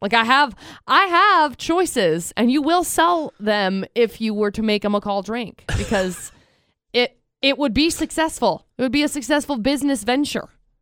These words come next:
Speaker 2: <laughs> Yeah. Utah's V F X, all social media. What would you do with unyielding power to be mayor for a day? Our texter, thank you again to our texter. On to something there. You could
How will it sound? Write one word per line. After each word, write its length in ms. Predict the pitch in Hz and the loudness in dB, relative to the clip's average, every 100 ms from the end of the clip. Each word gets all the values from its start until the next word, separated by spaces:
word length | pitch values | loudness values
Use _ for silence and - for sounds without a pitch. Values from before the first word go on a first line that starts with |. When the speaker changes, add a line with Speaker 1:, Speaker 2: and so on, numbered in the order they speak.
| _ | _
Speaker 2:
<laughs> 460 | _ _ _ _ 180 | _ _ _ _ -2
Yeah. 320 | 190 640 679 640 - _ - - - - | 0 0 -10 -16 -20 _ -20 -20 -12 -2
Utah's 560 | 180 190 196 180 170 147 | 0 4 4 4 2 0
V 260 | 160 165 | 0 2
F 240 | 156 151 151 | 2 2 0
X, 400 | 143 143 - - - - | 0 -2 -8 -12 -16 -2
all 180 | 151 160 | 0 0
social 480 | - 156 151 - | 0 0 0 -2
media. 220 | 147 139 135 | 0 0 0
What 140 | 143 | 0
would 140 | 151 127 | -2 -4
you 60 | |
do 140 | 127 139 | -2 -2
with 140 | 127 | -2
unyielding 520 | 131 143 131 139 131 | -2 -2 0 0 -2
power 200 | 117 131 | 0 -2
to 60 | 127 | 0
be 100 | 127 | -4
mayor 240 | 123 127 131 | -2 0 -2
for 160 | - 127 | -4 -4
a 40 | |
day? 260 | 123 127 120 - _ _ - | -2 -4 -6 -18 _ _ -6
Our 100 | 135 | -2
texter, 440 | 180 175 - 151 | -2 -2 -4 -2
thank 240 | 180 180 147 | 0 0 -2
you 40 | |
again 200 | 139 165 | 0 2
to 60 | 151 | 0
our 80 | |
texter. 460 | 135 147 131 - 139 | 0 -4 -4 -6 -4
On 200 | 139 165 | -2 -4
to 60 | 156 | -4
something 340 | 147 113 123 | -6 -6 -4
there. 120 | 127 | -4
You 80 | 131 | -4
could 200 | 143 | -6